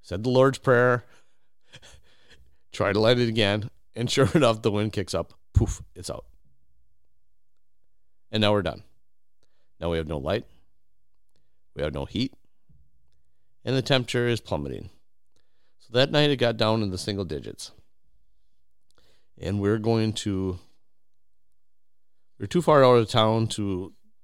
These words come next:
hike it back. I suppose we could have. We're only probably six miles. We could have probably made it out. So we continue to fish.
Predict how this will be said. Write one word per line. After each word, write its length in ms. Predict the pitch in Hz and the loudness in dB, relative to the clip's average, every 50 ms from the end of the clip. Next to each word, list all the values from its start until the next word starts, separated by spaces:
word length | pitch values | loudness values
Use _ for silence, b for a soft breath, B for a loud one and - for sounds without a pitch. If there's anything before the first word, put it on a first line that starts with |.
| - - | -20 -10
hike 240 | - - 120 117 - | -4 -2 -2 -2 -2
it 100 | 110 78 | -4 -4
back. 400 | 80 90 85 80 73 80 - - - - - - - | -4 -6 -6 -6 -8 -10 -12 -16 -20 -20 -20 -20 -12
I 60 | - 117 | -10 -8
suppose 260 | - - 135 120 101 | -4 -2 -2 -2 -2
we 100 | 98 92 | -4 -6
could 180 | - 101 80 | -6 -6 -6
have. 80 | 85 85 | -6 -6
We're 160 | 92 113 123 | -6 -6 -6
only 160 | 120 117 110 | -4 -4 -6
probably 340 | 104 - 107 95 90 90 90 | -6 -6 -6 -6 -6 -6 -8
six 260 | 85 - - 90 - | -8 -8 -10 -10 -10
miles. 360 | - 85 73 73 62 64 - - | -12 -12 -12 -10 -10 -10 -10 -10
We 80 | 110 | -8
could 100 | 98 - | -8 -8
have 80 | 101 - | -6 -4
probably 220 | 101 87 87 82 | -4 -4 -4 -6
made 200 | 80 80 76 71 | -8 -10 -12 -12
it 140 | 73 67 60 | -12 -12 -12
out. 200 | 64 71 76 - - - - - - - - - - - - - - - - - - - - - - - - - - - - - - - - - - - - - - - - - - - - | -12 -14 -14 -16 -20 -20 -20 -20 -20 -20 -20 -20 -20 -20 -20 -20 -20 -20 -20 -20 -20 -20 -20 -20 -20 -20 -20 -20 -20 -20 -20 -20 -20 -20 -20 -20 -20 -20 -20 -20 -20 -20 -20 -20 -20 -20 -10
So 500 | - - 165 160 165 165 160 151 165 - - | -2 0 2 4 6 4 4 2 0 -4 -4
we 320 | 156 151 147 143 139 131 | 0 2 2 4 2 2
continue 400 | - - 139 131 156 147 147 147 | 0 -4 -2 0 0 2 2 2
to 60 | 135 | 0
fish. 440 | 123 - 131 127 127 131 - - - | 2 4 4 4 4 4 -2 -6 -10